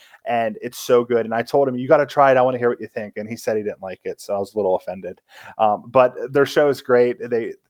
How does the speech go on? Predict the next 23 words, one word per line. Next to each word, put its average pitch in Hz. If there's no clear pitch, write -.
I 123
love 127
when 123
he 113
reviews 104
stuff. 98
I'm, 107
anytime 127
there's 113
something 104
from 107
Taco 95
Bell, 95
I 101
know 101
he'll 101
review 95
it, 85
and 90
I 90
listen 90
to 92
it. 92